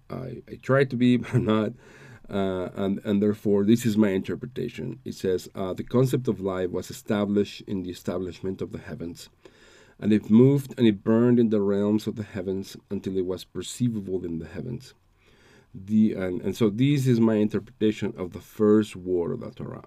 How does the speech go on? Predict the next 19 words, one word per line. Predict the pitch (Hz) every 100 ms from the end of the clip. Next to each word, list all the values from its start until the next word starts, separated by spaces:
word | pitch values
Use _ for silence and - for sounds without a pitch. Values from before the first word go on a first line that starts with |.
| -
So | - 98 92 127 - - _ _
if | - 95 92
we | 104 110 135 156
were | 147 127 127 123
to | 123 113
assume | 110 - 110 110 101
that | 90
each | - 120 123
letter | 101 110 107
has | - 107
a | -
particular | - - 107 104
definition, | 95 90 - 90 104 107 113 110
that | - 98 113 123 127 127
it | 110 98
moves | 92 104 131 185 160
within | 151 139 120
the | 104
permutation | 127 113 101 113 120 139 143